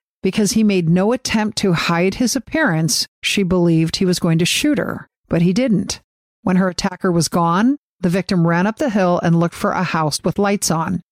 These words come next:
At the end of the road on the hillside to her right, she banged on the door of Paul Liston, a retired carpenter who had yet to sell his land to the airport.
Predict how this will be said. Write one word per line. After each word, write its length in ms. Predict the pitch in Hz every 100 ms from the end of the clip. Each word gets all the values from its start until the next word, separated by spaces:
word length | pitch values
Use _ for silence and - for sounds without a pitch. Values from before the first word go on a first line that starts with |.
| _ _ _ _ -
At 140 | 175
the 160 | 190 185
end 180 | 175 208
of 60 |
the 100 | 285
road 420 | 262 185 165 165 -
on 160 | 156 160
the 80 |
hillside 500 | 156 160 165 - 202 -
to 120 | 226
her 160 | 262
right, 360 | 226 190 156 -
she 160 | - 160
banged 320 | 151 156 160
on 80 | 180
the 80 | 202
door 340 | 175 160 160 165
of 180 | -
Paul 480 | - - 165 175 226
Liston, 640 | 226 226 - 147 147 160 - _
a 80 | 170
retired 560 | 165 - - 170 185 170
carpenter 760 | - 277 - 185 156 151 175 _ _ -
who 160 | 185
had 180 | 175 160
yet 240 | 170 170 -
to 140 | 208
sell 320 | - 165 151
his 240 | 147 185 165
land 260 | 151 147
to 80 | 170
the 160 | 180 -
airport. 520 | 240 - 156 151